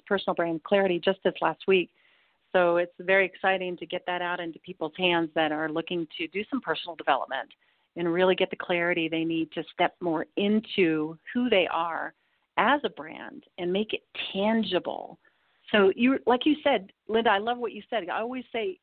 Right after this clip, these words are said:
it forces you to start discerning differently, and that you're, you're able, or it enables you to stay within your lane,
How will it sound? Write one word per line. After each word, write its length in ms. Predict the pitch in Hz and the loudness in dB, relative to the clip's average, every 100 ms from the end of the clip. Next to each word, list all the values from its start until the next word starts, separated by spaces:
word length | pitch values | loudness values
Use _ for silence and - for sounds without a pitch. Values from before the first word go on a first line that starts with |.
| - | -4
it 140 | 214 _ - | -4 _ -16
forces 380 | 254 285 - 233 | -10 -10 -8 -6
you 220 | 202 196 | -4 -6
to 160 | - 196 - | -6 -10 -4
start 300 | - 196 185 - | 2 4 2 -2
discerning 1000 | 180 - _ 226 254 294 185 117 104 - _ - | -4 -6 _ 2 4 4 2 0 -4 -8 _ 0
differently, 720 | 170 - 147 - 131 90 151 _ _ _ _ - | 0 0 -6 -4 -8 -8 -12 _ _ _ _ 2
and 200 | 185 196 | 4 6
that 220 | 175 135 | 4 2
you're, 540 | 202 202 190 190 190 - - | -2 0 2 0 -2 -8 -4
you're 380 | 196 185 180 - | 2 2 2 2
able, 520 | - 240 240 170 147 - | 2 4 4 2 0 0
or 120 | 185 | 2
it 280 | 131 185 - | 2 0 0
enables 600 | 185 180 196 240 190 165 - | -2 -2 -2 -2 -4 -8 -10
you 120 | 170 | -12
to 120 | - 165 - | -12 -14 2
stay 380 | 190 180 180 175 _ _ - | 4 4 0 -6 _ _ -8
within 360 | 185 220 214 | 0 2 2
your 160 | 175 151 | 0 -4
lane, 720 | 160 180 196 165 135 - 165 | -2 -2 0 -2 -4 -8 -12